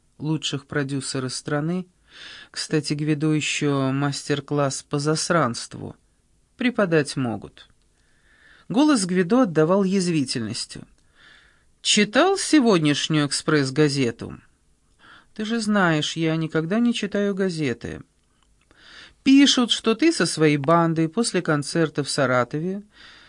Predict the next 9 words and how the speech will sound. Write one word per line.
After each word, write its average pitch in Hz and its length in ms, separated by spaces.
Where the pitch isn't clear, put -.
справлял 285 560
нужду 226 460
на 196 180
их 226 200
городском 190 520
кладбище, 147 720
прямо 320 400
на 262 180
памятнике. 185 960